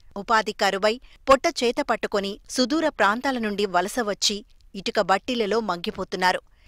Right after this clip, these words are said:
ఎంత కష్టం చేసినా కూలీల బ్రతుకు మారడం లేదు. సంవత్సరంలో ఆరు నెలల కాలానికి దొరికే పని కోసం కన్నవారిని వదిలి ఇటుక బట్టీల్లో కాలం వెళ్లదీస్తున్నారు. రోజంతా శ్రమ చేసినా తగిన గిట్టుబాటు రావడం లేదని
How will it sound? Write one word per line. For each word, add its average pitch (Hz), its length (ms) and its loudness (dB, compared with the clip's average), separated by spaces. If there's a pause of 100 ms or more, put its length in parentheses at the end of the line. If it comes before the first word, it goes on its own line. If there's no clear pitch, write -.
(160)
ఎంత 247 300 2
కష్టం 285 580 -4
చేసినా 208 380 0 (260)
కూలీల 302 360 2
బ్రతుకు 202 400 0
మారడం 190 460 0
లేదు. 170 240 -2 (460)
సంవత్సరంలో 262 680 2
ఆరు 220 260 6
నెలల 247 300 -2
కాలానికి 202 500 0
దొరికే 190 320 -2
పని 196 260 -2
కోసం 214 440 -4 (280)
కన్నవారిని 254 600 2
వదిలి 196 400 -2 (200)
ఇటుక 240 260 0
బట్టీల్లో 202 580 0 (200)
కాలం 254 340 6
వెళ్లదీస్తున్నారు. 190 840 -2 (400)
రోజంతా 294 540 4
శ్రమ 226 280 -2
చేసినా 214 500 -2 (200)
తగిన 214 200 -4
గిట్టుబాటు 226 580 -2
రావడం 190 300 4
లేదని 190 420 -2